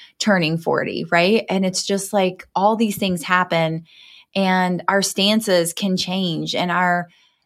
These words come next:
opinions can change, and the things that we believe in can change and evolve and grow. And there's nothing wrong with that, because growth is beautiful. Transformations are beautiful.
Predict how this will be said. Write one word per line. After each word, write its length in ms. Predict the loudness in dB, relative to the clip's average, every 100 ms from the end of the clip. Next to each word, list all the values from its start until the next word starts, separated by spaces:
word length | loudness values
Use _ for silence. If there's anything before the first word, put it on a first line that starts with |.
| _
opinions 800 | -12 -2 2 4 4 2 0 -4
can 320 | -2 0 0
change, 640 | 0 0 0 0 -2 -4 -4
and 160 | -4 -2
the 60 | -2
things 300 | 0 2 2
that 120 | 2
we 140 | 0
believe 520 | 0 0 0 0 2
in 320 | 2 2 0 -2
can 280 | -2 -2
change 520 | -2 -2 -2 -2 -4 -4
and 140 | -2 -2
evolve 580 | 0 4 6 4 2 -2
and 200 | -6 -4
grow. 380 | 0 2 2
And 180 | 2 0
there's 260 | -2 -2 -2
nothing 840 | 0 0 -2 -2 -2 0 0 -2 -8 _ _ _ -6
wrong 200 | -4 -4
with 140 | -4
that, 200 | -6 -6 -10 _ _ _ _ _ _
because 220 | -8 -6
growth 300 | 0 2 2
is 120 | -2 -2
beautiful. 600 | -2 -2 -2 -4 -4 -10 _ _ _ _
Transformations 1120 | 0 0 2 0 2 2 2 0 0 -2 -4 -2
are 120 | 0
beautiful. 760 | 0 0 0 0 0 0 0